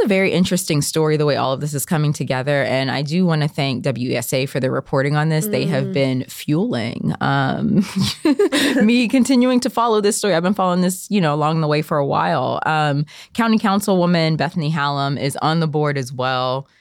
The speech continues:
Speaker 1: She's been very outspoken about mental health care inside the jail, saying that con-, saying that the conditions could be a violation of the Americans with Disabilities Act.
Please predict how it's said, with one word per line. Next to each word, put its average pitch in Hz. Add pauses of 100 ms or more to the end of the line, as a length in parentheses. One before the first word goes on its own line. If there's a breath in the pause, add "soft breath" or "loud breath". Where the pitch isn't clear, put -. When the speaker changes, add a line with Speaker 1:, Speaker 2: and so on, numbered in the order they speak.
(180 soft breath)
Speaker 1:
She's -
been 247
very 131
outspoken 185
about 170
mental 175
health 160
care 165
inside 156
the 156
jail, 151 (180 loud breath)
saying 180
that 147
con-, 160
saying 220
that 175
the 202
conditions 175 (480)
could 226
be 302
a 320
violation 143
of 139
the 139
Americans 135
with 120
Disabilities 180
Act. 156